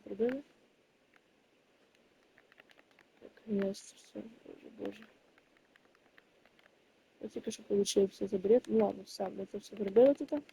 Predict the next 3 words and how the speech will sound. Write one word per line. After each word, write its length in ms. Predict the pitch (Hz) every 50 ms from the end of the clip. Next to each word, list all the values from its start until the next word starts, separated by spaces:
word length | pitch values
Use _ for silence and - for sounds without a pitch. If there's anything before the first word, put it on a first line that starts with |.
| - - _ - _ _ _ _ _ _ _ _ _ _ _ _ _ _ _ _ _ _ _ _ _ _ _ _ _ _ _ _ _ - _ _ _ _ _ _ _ - - -
Це 60 | - 214
потім 340 | - - 202 - 208 196
знімаю. 400 | 190 190 196 190 190 190 190 196